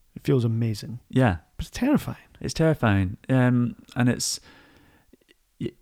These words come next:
Speaker 2: because it's terrifying because of the potentially the empty void that's there in terms of your calendar, but that's
Speaker 1: Yeah.
Speaker 2: not necessarily what, what it's for me. It's, I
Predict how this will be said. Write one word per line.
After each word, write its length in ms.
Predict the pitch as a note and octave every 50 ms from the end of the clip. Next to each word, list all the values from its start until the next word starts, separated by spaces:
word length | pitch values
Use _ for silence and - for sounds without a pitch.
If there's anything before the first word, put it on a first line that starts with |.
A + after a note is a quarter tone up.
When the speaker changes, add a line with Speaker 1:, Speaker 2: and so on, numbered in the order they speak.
| -
Speaker 2:
because 340 | - C3+ - - E3 D#3+ C#3 - - - - _ _ _ _ _ _ _ _ _ _ -
it's 100 | - D#3 -
terrifying 360 | - E3+ F#3 F3+ - G3 F#3+
because 260 | F#3 - - D3+ C3+
of 400 | - - - C3 A#2+ - - - - _ -
the 180 | A2+ A2+ G#2+
potentially 500 | - - - A#2 A2+ A#2 - - A2+ G#2
the 140 | G2 G2+ G#2
empty 300 | G#2 G#2+ - - - G2+
void 320 | - G2 F#2 F#2+ A2 G#2+
that's 180 | - - - -
there 180 | - A2 A2 A2
in 80 | A2
terms 200 | G#2+ A2+ G#2 G2 G2+
of 20 |
your 80 | G#2 -
calendar, 480 | - - G2 G2+ G2+ G#2 G#2+ A2+ A#2
but 180 | A2 - - -
that's 200 | D3 - A2 G#2+
Speaker 1:
Yeah. 40 | G#2+
Speaker 2:
not 100 | - -
necessarily 360 | - D3 - - C#3+ C3 - -
what, 140 | - -
what 120 | - A#2 -
it's 100 | - -
for 60 | A#2+
me. 140 | B2+ B2+ -
It's, 160 | - - - - - - - - _ -
I 240 | - A#2+ C3 D#3